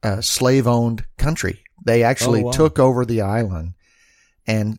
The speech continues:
Speaker 1: established their own nation and pursued their freedoms.
Speaker 2: Wow.
Speaker 1: And there's just a lot of rich history there. And it, it grabbed my heart.
Speaker 2: Yeah.
Speaker 1: So I went home. When I got home from that trip, <laughs> I walk in the house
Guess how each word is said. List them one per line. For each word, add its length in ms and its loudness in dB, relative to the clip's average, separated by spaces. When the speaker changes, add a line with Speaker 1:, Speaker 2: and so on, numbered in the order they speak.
Speaker 1:
established 520 0
their 140 0
own 200 0
nation 520 -2
and 400 -4
pursued 360 0
their 100 0
freedoms. 520 -4
Speaker 2:
Wow. 480 -8
Speaker 1:
And 200 0
there's 140 0
just 200 0
a 60 4
lot 180 4
of 80 0
rich 220 -2
history 260 0
there. 320 -2
And 300 -2
it, 260 -10
it 180 -4
grabbed 280 0
my 100 -2
heart. 320 -2
Speaker 2:
Yeah. 280 2
Speaker 1:
So 180 2
I 80 4
went 240 2
home. 220 2
When 100 4
I 60 2
got 200 2
home 160 2
from 100 -6
that 140 -2
trip, 440 0
<laughs> 600 -2
I 100 0
walk 280 2
in 80 2
the 420 -2
house 260 -6